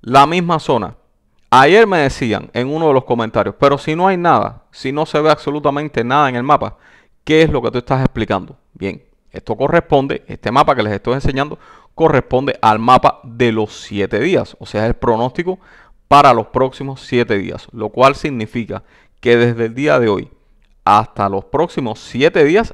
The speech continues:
hay un cuarenta por ciento de probabilidades de formaciones enmarcadas acá de que se forme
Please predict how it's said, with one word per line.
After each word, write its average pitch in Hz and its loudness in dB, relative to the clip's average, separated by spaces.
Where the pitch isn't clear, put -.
hay 110 2
un 127 -6
cuarenta 123 0
por - -8
ciento 135 -4
de 117 2
probabilidades 101 0
de 131 -4
formaciones 135 -6
enmarcadas 104 0
acá 139 -2
de 160 -2
que 151 2
se 123 0
forme 113 -8